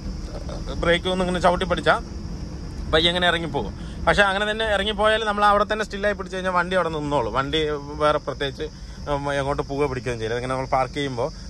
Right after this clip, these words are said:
park ചെയ്ത് നിർത്തി കഴിഞ്ഞ് കഴിഞ്ഞാൽ നമ്മൾ അമർത്തി, ഉം, കാ-, കാലുകൊണ്ട് നല്ലോണം അമർത്തി കഴിഞ്ഞാൽ പെഡൽ ഇങ്ങനെ താഴ്ന്നു പോകുന്നതായിട്ട് നമുക്ക് നല്ലോണം feel ചെയ്യും. പക്ഷേ ആ വണ്ടി അവിടെ നീങ്ങൂല, വണ്ടി അങ്ങനെ തന്നെ നിൽക്കും. ആ, അങ്ങനെ ചെയ്യാൻ നമ്മൾ പയ്യെ ഒന്ന് തൊട്ട് കൊടുത്ത് നിർ-, നിൽക്കണ പോലെ നിർത്തിയാൽ മതി. പിന്നെ വണ്ടി അവിടെ നീങ്ങുന്നില്ല, അങ്ങനെ നിന്നോളും.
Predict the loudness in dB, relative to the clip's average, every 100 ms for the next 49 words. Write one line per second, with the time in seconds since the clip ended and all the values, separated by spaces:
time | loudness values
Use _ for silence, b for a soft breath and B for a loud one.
0 | 0 0 2 0 0 0 0 2 2 2
1 | 2 2 -4 B B 4 6 6 4 2
2 | -6 -6 -4 -8 0 2 2 4 4 4
3 | 2 4 6 6 4 2 0 -2 2 4
4 | 4 2 0 4 6 6 4 0 0 -2
5 | -2 -2 -2 -2 0 2 2 2 -4 -6
6 | -6 -8 B B B -2 2 4 4 4
7 | 6 6 6 4 4 2 0 2 4 4
8 | 4 2 2 0 -2 -2 0 2 2 0
9 | 0 0 0 0 0 -2 0 -2 0 -2
10 | 0 -2 -2 -2 -4 -4 -4 -2 0 4
11 | 4 4 0 0 2 0 -2 0 2 2
12 | 2 0 -2 -2 -2 -2 -4 -4 -4 -6
13 | -8 B B -4 -2 0 -2 -4